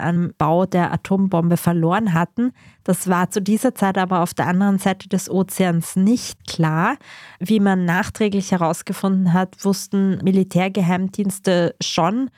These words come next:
eigentlich relativ bald, dass das deutsche Atomwaffenprogramm als harmlos einzustufen ist, aber das wurde vertraulich behandelt und wurde nicht weitergegeben. Und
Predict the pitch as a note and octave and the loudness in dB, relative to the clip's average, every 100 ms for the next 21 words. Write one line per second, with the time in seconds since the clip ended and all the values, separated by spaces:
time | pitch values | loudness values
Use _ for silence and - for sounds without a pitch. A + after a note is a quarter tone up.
0 | _ _ _ - F#3 G#3 G3 G3+ - E3 | _ _ _ -2 -2 0 0 -2 0 0
1 | F#3+ G3 F#3 - - E3 F#3 B3 - _ | 0 0 -4 -6 -6 -2 0 -2 -6 _
2 | _ _ - F#3 - F#3+ F#3+ - E3+ F3 | _ _ -4 -2 0 -2 -2 -4 -2 -2
3 | - G3 F#3 G3 G#3 G#3+ - G#3 - F#3+ | 0 -2 0 -2 0 -2 -2 -6 -6 -4
4 | F3 F3+ F3 F3+ E3+ - D#3+ F#3 A3+ A#3 | -2 -2 0 -2 -2 -2 -2 0 0 0
5 | - F3 F#3+ G#3 - A3+ G#3 A3 A3+ A#3 | -2 -4 -4 -6 -4 -4 -2 0 0 0
6 | - - - _ - G3 G3 G3+ F#3+ - | -6 -20 -20 _ -4 0 2 0 0 -6
7 | - G3+ G#3 - G3 - D#3+ G3 G#3+ - | -4 0 0 -2 -4 0 0 2 -2 0
8 | D#3 F3 F#3 G3+ F#3+ F#3 F3+ G3 F#3+ F#3 | 0 2 0 -2 -2 -2 0 0 2 2
9 | F#3+ - - F3 E3+ - G3 E3 - D#3 | 0 -2 -2 -2 -2 -4 -4 -4 0 0
10 | F#3 A#3+ - - - - - F#3+ F#3+ F#3+ | 0 -2 -6 -18 -20 -6 0 2 0 -2